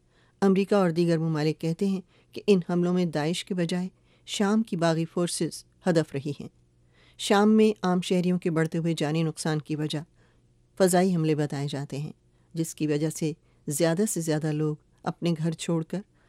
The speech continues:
سرحد پار کر کے ترکی جانے کی کوشش کر رہے ہیں۔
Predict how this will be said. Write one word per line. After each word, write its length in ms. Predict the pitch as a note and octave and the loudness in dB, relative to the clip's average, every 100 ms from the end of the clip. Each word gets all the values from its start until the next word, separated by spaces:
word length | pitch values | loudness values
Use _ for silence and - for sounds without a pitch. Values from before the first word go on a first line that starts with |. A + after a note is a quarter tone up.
| - | -8
سرحد 360 | - G#3+ G#3+ - | 2 2 2 0
پار 180 | D#3 | -2
کر 180 | D#3+ E3 | -2 -6
کے 160 | - E3 | -4 -4
ترکی 320 | F#3 F3+ F3+ | -2 -4 -2
جانے 260 | D#3 C#3+ C#3 | -4 -4 -6
کی 120 | - | -8
کوشش 360 | - D#3 D#3 | -8 -6 -6
کر 160 | - D3+ | -6 -8
رہے 200 | D3+ D#3+ | -6 -6
ہیں۔ 140 | D#3 | -6